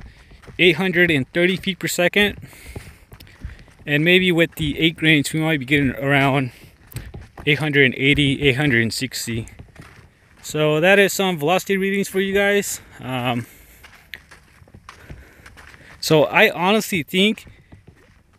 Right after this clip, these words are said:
the twelve and a half grains won this battle. But what do you guys think? So that is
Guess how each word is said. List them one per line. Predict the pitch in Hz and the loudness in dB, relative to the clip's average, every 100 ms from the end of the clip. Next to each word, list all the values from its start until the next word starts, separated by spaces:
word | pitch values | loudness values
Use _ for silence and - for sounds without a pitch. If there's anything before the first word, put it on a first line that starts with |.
| _ - | _ -4
the | 156 139 | -4 -4
twelve | - 190 190 | -2 0 2
and | 190 | 4
a | 170 | 4
half | 170 | 4
grains | 165 170 180 - - - - | 4 2 2 -2 -10 -12 -2
won | 147 175 160 | 0 2 2
this | 156 - | 0 -2
battle. | 123 - 147 156 196 202 - _ _ _ - - - - - | -10 -6 0 2 2 0 -4 _ _ _ -20 -20 -20 -20 -10
But | 143 131 - - | -6 -4 -6 -4
what | 170 | 0
do | |
you | 175 | 4
guys | 165 139 | 4 2
think? | - 135 - | 0 -2 -2
So | - 139 123 123 110 - - - - - - _ - _ - - - - - _ - - 311 | -8 -8 -6 -8 -12 -20 -20 -20 -20 -20 -20 _ -20 _ -20 -20 -20 -20 -20 _ -20 -20 -8
that | 156 160 180 | 2 4 4
is | 175 156 | 2 -2